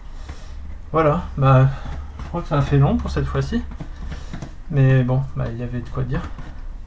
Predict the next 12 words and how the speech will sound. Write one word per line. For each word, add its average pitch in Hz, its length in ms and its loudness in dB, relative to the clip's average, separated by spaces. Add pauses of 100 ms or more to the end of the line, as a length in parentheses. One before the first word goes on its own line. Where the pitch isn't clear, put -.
(600)
Et 127 320 2
bah, 127 240 2
je 123 100 -2
vous 131 220 6
invite 127 300 4
à, 123 340 8 (1800)
à 156 120 4
réagir 156 460 6
si - 180 -8
ça 135 180 0
vous 123 160 0
dit. 196 220 4